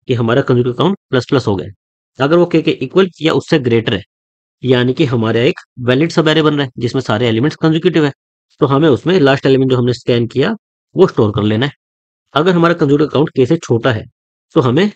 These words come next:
minus one store कर लेना है। अब इसमें एक edge case, हम क्या कर रहे हैं, हम दो elements को compare कर रहे हैं और फिर हमारे consumer account को अपडेट कर रहे हैं और फिर K से compare कर रहे हैं। लेकिन अगर हमारा के ही वन हो, के ही वन होगा तो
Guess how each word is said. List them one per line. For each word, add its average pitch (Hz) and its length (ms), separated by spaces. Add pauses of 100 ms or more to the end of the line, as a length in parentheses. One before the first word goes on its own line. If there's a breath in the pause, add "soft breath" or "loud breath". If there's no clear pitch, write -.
(140)
minus 120 500
one 104 60
store 104 200
कर 98 140
लेना 71 220
है। - 60 (380)
अब 165 180
इसमें 143 280
एक 196 180 (140)
edge 120 180
case, - 340 (840)
हम 147 160
क्या 165 160
कर 123 160
रहे 92 120
हैं, - 60 (460)
हम 151 180
दो 170 200
elements 113 340
को 175 140
compare 127 400
कर 85 140
रहे - 100
हैं - 120 (640)
और 143 100
फिर 185 160
हमारे 143 260
consumer 127 340
account 123 300
को - 80
अपडेट 113 580
कर 127 120
रहे 175 100
हैं 185 140
और 123 100
फिर 180 260
K 117 80
से 170 140
compare 120 340
कर 98 140
रहे - 80
हैं। - 100 (680)
लेकिन 151 300 (120)
अगर 165 220
हमारा 135 340 (320)
के 131 80
ही 123 240
वन 117 180
हो, 95 80 (580)
के 143 60
ही 147 100
वन 151 140
होगा 131 160
तो 175 100